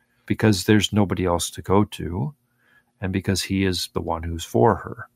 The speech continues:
He has to be for her, or no one will. And the fact that she has maybe some of Isaiah, maybe she has the Psalms, she knows that the Lord has helped others, she's gonna stick with him. She's gonna, as in the words of our Old Testament reading,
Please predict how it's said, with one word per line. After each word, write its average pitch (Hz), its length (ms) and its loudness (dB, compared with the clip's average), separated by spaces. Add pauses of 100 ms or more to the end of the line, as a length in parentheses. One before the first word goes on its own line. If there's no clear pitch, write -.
He 110 120 -6
has 113 260 4
to - 80 -12
be 90 120 -10
for - 300 -10
her, 120 280 -6 (440)
or 101 120 2
no 92 160 2
one 87 240 0
will. 123 360 0 (640)
And 104 160 -8
the 87 80 -8
fact 95 260 -2
that 92 140 -8
she 98 160 -4
has 104 480 2 (400)
maybe 104 360 2
some 107 260 4
of 95 180 2
Isaiah, 104 520 4
maybe 95 240 2
she 92 220 -2
has 95 340 2
the 110 80 0
Psalms, 117 600 0 (300)
she 110 220 4
knows 104 320 6
that 110 140 -2
the 101 80 0
Lord 101 220 2
has 101 140 -4
helped 104 320 2
others, 113 460 -2 (360)
she's 110 340 2
gonna 107 200 2
stick - 340 -2
with - 120 -14
him. - 200 -12
She's 107 260 -8
gonna, 92 340 -4
as 95 180 -6
in 101 160 -8
the 90 80 -6
words 90 300 -4
of 87 80 -8
our 90 120 0
Old 92 160 -2
Testament 104 420 -6
reading, 101 380 -6